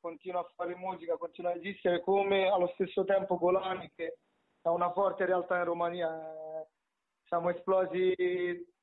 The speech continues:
in un anno e abbiamo ribaltato la scena un po', un po' come, ti faccio una similitudine, un po' come, come la Dark in Italia, come i fratellini della Dark in Italia. Quindi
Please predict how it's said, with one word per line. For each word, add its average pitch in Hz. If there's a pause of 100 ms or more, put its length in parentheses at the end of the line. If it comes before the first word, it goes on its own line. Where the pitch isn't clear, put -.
in 185
un 190
anno 196
e 180
abbiamo 170
ribaltato 170
la 170
scena 175
un 165
po', 170 (380)
un 156
po' 214
come, 185
ti 175
faccio 180 (960)
una 175
similitudine, 196
un 190
po' 202
come, 202 (560)
come 190
la 190
Dark 202
in 180
Italia, 175
come 165
i 170
fratellini 175
della 175
Dark 175
in 170
Italia. 170
Quindi 180